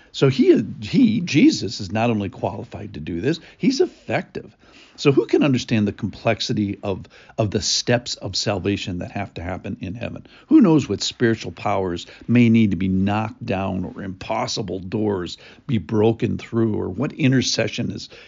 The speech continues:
is required? Here's what we do know. We do know that his abilities result in effective, permanent, complete rescue. Rather than the committee of weakling high priests, it says here,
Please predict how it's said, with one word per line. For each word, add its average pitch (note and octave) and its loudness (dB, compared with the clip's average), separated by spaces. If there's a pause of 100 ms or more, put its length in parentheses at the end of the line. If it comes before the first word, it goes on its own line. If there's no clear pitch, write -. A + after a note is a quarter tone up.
(120)
is A#2+ 4
required? G#2+ -4
Here's A3 0
what - -6
we G#2+ -2
do A2+ 4
know. - -4 (360)
We G#2+ -8
do B2 0
know D#2+ -4 (200)
that F2+ -6
his E2+ -8
abilities F#2+ -2 (180)
result F2 -6
in F#2+ -6
effective, A#2 -6 (480)
permanent, G#2+ -4 (320)
complete - -6 (320)
rescue. - -8 (380)
Rather C#3 2
than B2+ 2
the G2 0
committee A#2 2
of F2 -4
weakling G#2+ 0
high G2 -4
priests, - -2
it - -12
says - -8
here, C#3 -6